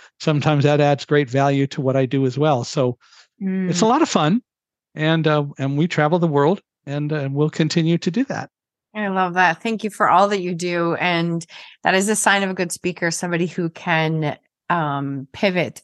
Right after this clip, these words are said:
Speaker 2: add things into their talk before it even starts,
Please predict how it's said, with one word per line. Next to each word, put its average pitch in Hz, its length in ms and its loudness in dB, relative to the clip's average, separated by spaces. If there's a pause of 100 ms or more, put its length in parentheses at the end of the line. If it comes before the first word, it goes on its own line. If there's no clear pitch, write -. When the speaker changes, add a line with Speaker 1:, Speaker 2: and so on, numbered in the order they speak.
Speaker 2:
add 165 420 2 (140)
things 151 420 -2
into 151 640 -2
their 139 160 0
talk 131 460 -4
before 147 300 -4
it 143 80 -4
even 135 180 -6
starts, 160 420 -4